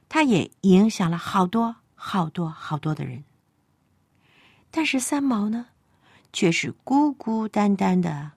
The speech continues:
自己在那里打仗。尽管他的才华非常的好，但是人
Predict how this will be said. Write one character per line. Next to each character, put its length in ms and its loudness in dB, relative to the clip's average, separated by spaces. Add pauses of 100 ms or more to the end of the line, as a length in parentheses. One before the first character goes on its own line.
(340)
自 240 -2
己 200 -8
在 200 0
那 140 4
里 100 0
打 240 -8
仗。 340 -6 (1200)
尽 200 6
管 340 0 (280)
他 160 0
的 80 -2
才 220 -2
华 260 -6
非 640 6
常 180 -2
的 80 0
好， 280 -10 (1000)
但 160 -2
是 260 -2 (400)
人 320 4